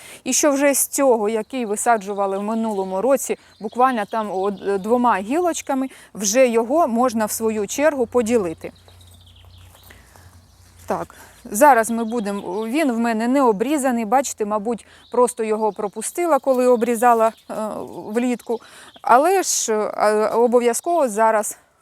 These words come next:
коли викопаю, е, перед тим, як висаджувати, обріжу його. І зараз ми з вами поближче подивимось.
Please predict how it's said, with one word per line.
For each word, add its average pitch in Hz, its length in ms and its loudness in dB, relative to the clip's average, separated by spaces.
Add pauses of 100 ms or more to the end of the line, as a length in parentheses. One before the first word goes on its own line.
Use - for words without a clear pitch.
(140)
коли 226 380 0
викопаю, 240 640 0 (360)
е, 202 200 -4
перед 226 320 0
тим, 226 180 -4
як 202 160 -2
висаджувати, 233 640 0
обріжу 196 500 -4
його. 165 340 -10 (4000)
І 269 140 -2
зараз 254 300 4
ми 240 140 -2
з 214 60 -6
вами 233 220 0
поближче 214 560 -4
подивимось. 254 760 -2